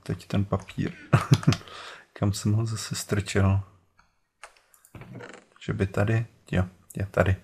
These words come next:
Tak, bookbinder. Jo, taky bych mohl být tady. Tak. Šup. Další quest splněn. Eh, ten bookbinder je dobrý v tom, že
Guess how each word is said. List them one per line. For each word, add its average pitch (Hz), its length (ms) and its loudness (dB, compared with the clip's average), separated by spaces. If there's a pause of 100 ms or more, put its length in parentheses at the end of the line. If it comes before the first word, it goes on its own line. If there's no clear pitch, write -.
(760)
Tak, - 600 0
bookbinder. 117 1000 4 (1600)
Jo, - 160 -4 (180)
taky - 240 -10
bych - 200 -10
mohl 107 180 2
být 107 260 -4
tady. 120 280 2 (1120)
Tak. - 540 -4 (920)
Šup. - 380 -4 (1080)
Další 107 300 2
quest - 400 0
splněn. 107 640 4 (120)
Eh, 98 280 8
ten 123 400 2
bookbinder 117 640 4
je 123 200 4
dobrý 120 320 0
v - 80 -12
tom, 104 380 6
že 107 360 6